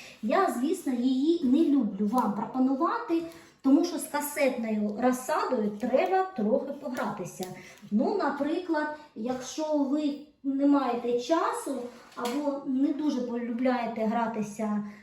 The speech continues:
з такими рослинами, то вам, звісно, її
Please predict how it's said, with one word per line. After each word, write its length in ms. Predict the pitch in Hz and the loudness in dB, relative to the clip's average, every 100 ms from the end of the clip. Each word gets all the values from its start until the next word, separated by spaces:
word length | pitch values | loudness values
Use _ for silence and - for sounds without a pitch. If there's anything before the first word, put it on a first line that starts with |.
| - | -8
з 300 | 220 202 196 233 233 220 202 - | -2 0 2 2 2 2 -2 -2
такими 440 | 254 269 254 226 | -2 2 2 4
рослинами, 800 | 233 247 269 294 370 277 226 220 214 | 2 0 -2 -2 0 0 -2 -4 -2
то 60 | |
вам, 220 | 240 277 | -2 0
звісно, 380 | 214 247 247 240 | 2 0 0 -2
її 520 | 233 226 233 233 - | -2 -2 -4 -8 -10